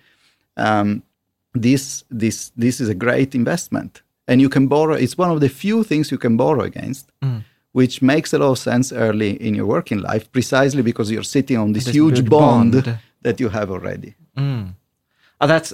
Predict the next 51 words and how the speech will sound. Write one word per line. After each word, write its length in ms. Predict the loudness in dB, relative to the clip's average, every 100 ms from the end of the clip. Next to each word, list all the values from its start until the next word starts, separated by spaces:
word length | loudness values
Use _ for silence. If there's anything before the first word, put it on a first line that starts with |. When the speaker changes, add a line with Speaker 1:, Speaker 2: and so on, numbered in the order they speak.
| -2
Speaker 2:
that's 260 | 0 0
cool. 340 | -2 0 0 0
Like, 180 | -2 -2
I 140 | 0 0
haven't, 600 | 0 0 2 2 -2 -4
uh, 140 | -4 -2
like, 160 | -4
I've 120 | -4 -2
been 140 | -2
doing 220 | 0 0
this 160 | 0 -4
for 260 | -4 -8 -8 _
ten 180 | -6 -4
years, 400 | -4 -6 -8 -14
and 140 | -10 -6
I, 160 | -6 -8 -8
I 80 | -2
haven't 400 | 2 4 2 -2
thought 220 | 2 2
of 120 | 2 -2
it 180 | -6
in 200 | -8 -8
this 260 | -6 -8 -4
way. 280 | -4 -2 -6
So 180 | -6 -4
it, 100 | -4
Speaker 1:
Mm. 300 | -8 -18 -8
Speaker 2:
for 120 | -4
me, 160 | -2 -2
it's 140 | -4
like, 260 | -4 -4 -8 _ _ _ _
it's 200 | -6 -6
cool 520 | -4 0 0 0 -4 -8 -20 _ -6
because 240 | -2 0
it's 160 | -2 -4
basically 460 | -4 -2 -4 -4
what 140 | -4 -2
the 60 |
bank 380 | -2 -2 -2 -4
does. 260 | -4 -4 -6
It 160 | -8
takes, 340 | -6 -6 -6 -6
like, 300 | -4 -6 -8
uh, 100 | -12 -10 -8
uh, 220 | -6 -6 -8
the, 400 | -4 -4 -4 -10 -18 _ _ _ -8
the 160 | -6
security 800 | -4 -6 -2 0 0 0 -2 -2 -2
is 340 | -4 -4 -6
this 260 | -6 -6 -4
bond, 520 | -2 -2 -4 -10